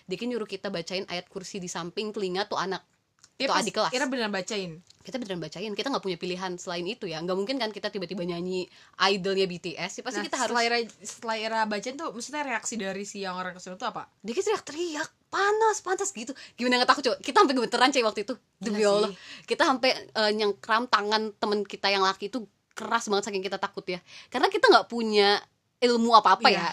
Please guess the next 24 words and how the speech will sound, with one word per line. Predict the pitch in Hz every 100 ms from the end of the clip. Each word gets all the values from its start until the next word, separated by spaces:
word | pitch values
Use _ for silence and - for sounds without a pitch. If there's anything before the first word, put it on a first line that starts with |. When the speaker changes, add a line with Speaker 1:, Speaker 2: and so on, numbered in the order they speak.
| -
Speaker 1:
tapi | 240
kita | 214 359
sok-sokan | 277 220 220 202 240
aja | 247
waktu | 220 233
itu, | 226
sok | 226
Speaker 2:
Dan | 208
nggak | 208
Speaker 1:
mantap. | 254 220
Speaker 2:
punya |
pengalaman | 220 208 208 208
juga | 214 277 320
kan, | 196
Speaker 1:
Iya. | 392
Speaker 2:
ketemu | 494 269 262
orang | 208
kesurupan | 208 240 226 208
yang | 202 208
langsung | 208 208 - 403
Speaker 1:
Iya, | 508 349
makanya. | 277 381 415
Speaker 2:
brut | 330
dan | 339